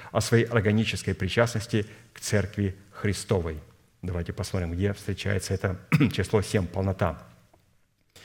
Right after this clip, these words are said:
Ефесянам первая глава, девятнадцатый, двадцать третий стих. «И как безмерно величие могущества Его в нас,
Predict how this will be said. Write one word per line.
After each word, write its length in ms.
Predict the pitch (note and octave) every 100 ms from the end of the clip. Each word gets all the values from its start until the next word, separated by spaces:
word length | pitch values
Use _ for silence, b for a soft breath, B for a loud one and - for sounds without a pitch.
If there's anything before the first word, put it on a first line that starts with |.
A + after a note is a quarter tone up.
| B -
Ефесянам 440 | A2+ - A#2+ G#2+
первая 300 | F#2+ G2+ F#2+
глава, 220 | G2 A#2
девятнадцатый, 520 | G#2+ F#2 F#2+ G2+ - F2+
двадцать 220 | F2+ -
третий 220 | F#2+ F2+
стих. 340 | - G#2 E2+ - - _ B B B B
«И 140 | A#2
как 200 | A#2 B2
безмерно 460 | G#2 G#2 G#2+ C3 A#2+
величие 420 | G#2 A2 A2+ G2+
могущества 540 | F#2+ F2+ A#2+ - - G#2+
Его 220 | F#2+ F#2
в 60 | G2+
нас, 340 | F2+ E2+ -